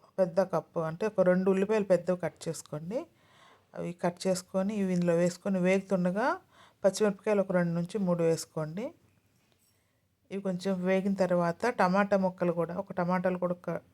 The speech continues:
రెండు నుంచి మూడు టమాటాలు ఇట్లా కట్ చేసి స్లైసెస్ లాగా వేసి ఇవన్నీ వేపుకోవాలి. ఇప్పుడు ఇవన్నీ వేగుతుండగా లాస్ట్లో మనం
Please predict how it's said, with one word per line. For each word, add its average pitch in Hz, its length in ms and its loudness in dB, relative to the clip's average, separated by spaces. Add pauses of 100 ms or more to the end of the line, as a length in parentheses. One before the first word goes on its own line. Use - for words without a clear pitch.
(100)
రెండు 185 280 2
నుంచి 180 260 -2
మూడు 190 240 0
టమాటాలు 175 500 -4
ఇట్లా 156 260 -16
కట్ - 380 -10
చేసి 175 220 -6
స్లైసెస్ 165 460 -8
లాగా 185 360 -6 (720)
వేసి 196 240 0
ఇవన్నీ 190 440 0
వేపుకోవాలి. 175 840 -2
ఇప్పుడు 202 240 -4
ఇవన్నీ 190 380 2
వేగుతుండగా 190 640 0
లాస్ట్లో 202 520 2
మనం 202 320 -4